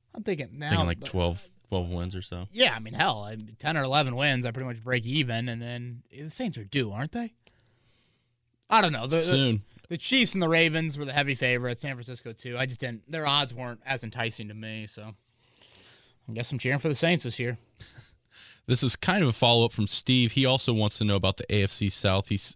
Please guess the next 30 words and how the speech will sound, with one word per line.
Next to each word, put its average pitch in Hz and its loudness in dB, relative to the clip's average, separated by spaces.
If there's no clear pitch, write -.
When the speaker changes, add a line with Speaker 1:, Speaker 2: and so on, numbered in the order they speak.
Speaker 2:
wants 110 0
a 120 -2
future 117 2
cast 87 -2
here. 80 -2
Colts 170 2
Speaker 1:
Okay. 180 0
Speaker 2:
win 165 4
the 143 2
A 131 6
F 131 2
C 123 2
South 113 0
because 107 -2
of 98 -4
these 117 2
four 110 -2
things. 101 -2
What 107 0
are 90 0
they? - -8
Speaker 1:
Four? 180 4
Speaker 2:
Four 110 -2
things. - -10
Speaker 1:
Wow, 120 -10
that's - -20
a - -18
good 139 -12
one, 117 -12
Steve. 117 -14